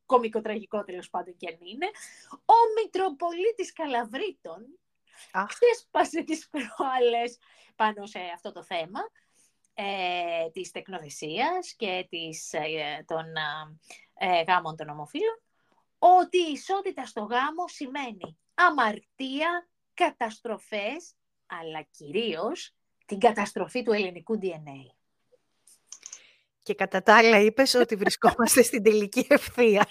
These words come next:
Speaker 2: έτσι. Λοιπόν,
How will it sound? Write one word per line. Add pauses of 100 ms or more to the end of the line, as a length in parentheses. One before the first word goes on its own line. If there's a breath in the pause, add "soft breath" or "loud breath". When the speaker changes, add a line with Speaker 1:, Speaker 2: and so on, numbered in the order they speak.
(120)
Speaker 2:
έτσι. (1400 loud breath)
Λοιπόν,